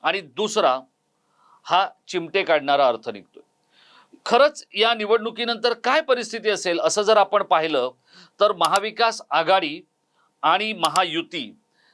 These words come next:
यांच्यामध्ये जे अंतर असेल जागांचं, की कमी जास्त जागांचं,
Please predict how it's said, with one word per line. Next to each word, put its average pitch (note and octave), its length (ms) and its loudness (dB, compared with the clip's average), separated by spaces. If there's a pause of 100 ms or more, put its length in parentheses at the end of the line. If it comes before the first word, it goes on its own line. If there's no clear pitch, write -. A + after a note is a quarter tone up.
(140)
यांच्यामध्ये E3+ 1120 -2 (2000)
जे F#3+ 280 2
अंतर A3 380 0
असेल B2+ 400 -4 (260)
जागांचं, D3 640 0 (640)
की D#3+ 100 -4
कमी F#3 400 0
जास्त F#3 300 0
जागांचं, C3+ 520 0